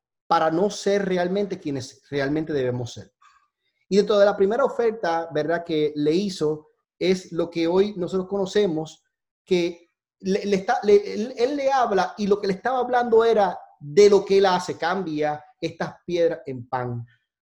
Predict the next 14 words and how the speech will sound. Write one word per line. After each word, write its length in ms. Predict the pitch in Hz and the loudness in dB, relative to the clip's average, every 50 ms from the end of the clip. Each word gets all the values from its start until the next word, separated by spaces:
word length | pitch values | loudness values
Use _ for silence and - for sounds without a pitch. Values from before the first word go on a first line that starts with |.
| _ _ _ _ _ _ _ - | _ _ _ _ _ _ _ -12
Entonces 300 | 156 165 220 220 208 190 | 0 0 4 4 4 4
le 80 | 180 185 | 2 2
está 120 | - 233 | 0 0
diciendo, 400 | 240 214 - 226 214 185 - - - | 0 2 0 0 0 -2 -6 -8 -10
hazlo. 800 | - 214 214 196 - - - - 147 131 123 113 101 - _ _ _ _ _ _ _ | -8 -6 -6 -6 -8 -10 -10 -8 -6 -4 -4 -6 -6 -10 _ _ _ _ _ _ _
Y 80 | - 170 | -2 0
a 60 | 165 | 0
veces 260 | 180 202 202 247 - | 0 0 -4 -4 -4
pensamos 420 | - 226 220 202 240 240 240 226 214 | -2 -2 -2 0 -4 -4 -4 -4 -2
que 140 | - 202 185 | 0 0 2
lo 180 | 185 180 180 | 2 2 0
que 140 | - 185 180 | 2 0 0
nosotros 840 | 175 170 170 - - - - - - - 214 226 233 233 247 233 - - | 2 0 -2 -4 -6 -12 -16 -16 -6 -2 0 0 0 0 -4 -10 -6 -6
hacemos 640 | 196 185 - - 226 208 170 147 147 170 170 | -8 -8 -6 -6 -4 -4 -4 -4 -4 -8 -10